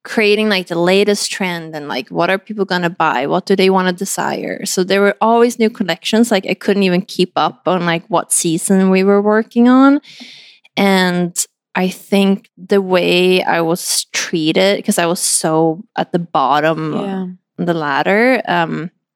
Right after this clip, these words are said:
Speaker 1: I just remember, like, the first day at <laughs> Calvin Klein, I think it, I was interning. I can't remember if I was intern-, I mean, I worked there too, but maybe it was, like, my first day of my internship.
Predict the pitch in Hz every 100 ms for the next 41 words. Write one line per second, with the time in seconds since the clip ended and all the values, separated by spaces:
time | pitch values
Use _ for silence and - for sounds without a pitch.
0 | _ _ _ _ 208 196 196 202 196 196
1 | 214 233 214 196 - - 160 170 - -
2 | 180 165 175 180 - _ - _ _ -
3 | 214 - 226 214 233 214 - 185 170 175
4 | 185 196 220 254 _ _ _ _ _ _
5 | - 156 285 523 523 - _ _ _ -
6 | 220 208 202 - - 190 202 - 277 285
7 | 302 311 196 - 190 208 208 196 214 214
8 | 185 190 185 190 202 226 240 233 214 202
9 | 208 - 196 - 185 202 - - 214 226
10 | 247 214 208 - 180 170 202 185 - _
11 | _ _ _ - - 185 185 - 208 202
12 | 190 170 170 175 208 214 - 262